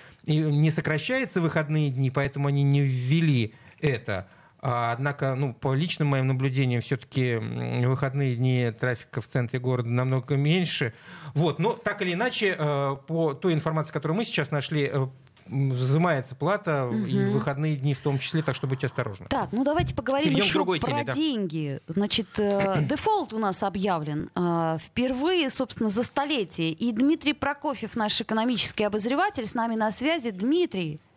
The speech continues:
Speaker 1: Здравствуйте, Дмитрий.
Speaker 2: Доброе утро. Дмитрий.
Speaker 1: Дмитрий.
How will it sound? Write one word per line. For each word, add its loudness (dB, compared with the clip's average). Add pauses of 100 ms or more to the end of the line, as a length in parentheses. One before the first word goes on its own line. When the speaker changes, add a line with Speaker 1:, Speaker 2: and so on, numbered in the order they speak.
Speaker 1:
Здравствуйте, 2
Дмитрий. 2
Speaker 2:
Доброе 2
утро. -4 (1300)
Дмитрий. 0
Speaker 1:
Дмитрий. 0